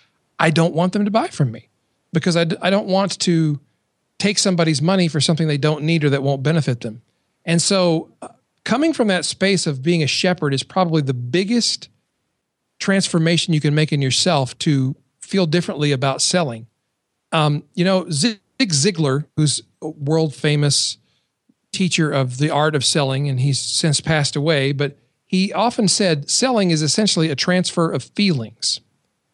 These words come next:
So you have to have a feeling about what you're selling, whether it's a book or a course or some other product or service. And if you don't have feelings about it, you're not going to be able to sell it very well. And we instinctively know this. We, we say thi-, things like,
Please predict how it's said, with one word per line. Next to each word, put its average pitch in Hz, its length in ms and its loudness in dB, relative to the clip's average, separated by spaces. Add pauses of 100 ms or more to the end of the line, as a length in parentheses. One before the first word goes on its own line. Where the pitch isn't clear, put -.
(140)
So 185 280 2
you 175 140 0
have 220 180 2
to 254 80 2
have 247 120 2
a 170 80 2
feeling 165 640 -2
about 139 440 0
what 156 360 -4
you're 151 100 0
selling, 139 400 0
whether 139 240 2
it's 135 120 0
a 135 60 0
book 160 440 -2
or 127 340 0
a 143 60 0
course 151 560 0
or 135 100 0
some 143 160 0
other 139 180 2
product 139 340 0
or 123 40 -2
service. 127 420 -2 (580)
And 175 240 2
if 147 120 -4
you 190 60 0
don't 208 120 2
have 196 160 0
feelings 262 320 0
about 139 220 2
it, - 80 -2
you're 156 120 0
not 185 180 2
going 180 180 0
to 156 60 0
be 143 120 0
able 143 160 0
to 139 60 0
sell 202 240 0
it 139 100 -6
very 131 140 0
well. 120 180 0
And 123 80 0
we 165 160 0
instinctively 190 540 0
know 160 160 2
this. 127 220 -6
We, 156 240 0
we 160 80 2
say 226 240 2
thi-, 165 260 -2 (240)
things 151 160 2
like, 131 260 0